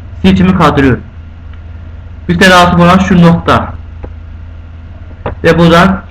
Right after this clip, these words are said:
Shift S'ye basarak crosshair aktif ediyorum. Ve kutunun tam ortasını almış oldum. Ve ondan sonra etten bir tane, yani siz burada istediğinizi,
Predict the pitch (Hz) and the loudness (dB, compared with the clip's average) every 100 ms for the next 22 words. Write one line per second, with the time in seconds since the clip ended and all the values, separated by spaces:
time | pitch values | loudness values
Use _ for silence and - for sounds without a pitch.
0 | - 170 170 - 165 156 156 165 165 196 | -4 -2 0 2 4 4 2 2 2 2
1 | - - - - - - 185 175 170 185 | -4 -12 -18 -18 -18 -2 4 4 6 4
2 | 202 139 - 180 165 127 113 104 - - | 4 2 0 2 2 4 0 -2 -8 -16
3 | - - - - - - - - - - | -16 -18 -18 -16 -16 -16 -16 -14 -14 -14
4 | - - 165 170 180 190 185 202 180 175 | -16 -2 0 0 2 2 4 4 4 2
5 | - 170 143 120 - 117 104 - - - | 2 0 2 0 -2 -6 -6 -12 -18 -16
6 | - - - - - - - - - - | -16 -16 -18 -18 -18 -18 -18 -18 -18 -16
7 | - - - - - - - - 120 165 | -16 -18 -18 -18 -16 -16 -16 -2 2 4
8 | 170 175 156 156 175 - - - - - | 4 2 2 2 2 -2 -10 -18 -18 -18
9 | - - - 170 170 175 180 180 - - | -16 -14 0 0 2 2 2 0 -6 -14
10 | - - - - - 240 226 185 147 185 | -20 -18 -18 -18 -2 0 4 4 4 4
11 | 202 - - - - - - - - - | 2 -2 -12 -18 -18 -16 -16 -16 -14 -14
12 | - - 160 156 190 190 180 170 175 190 | -12 -4 -2 2 2 2 2 2 2 4
13 | 175 170 - 196 202 | 4 4 4 2 0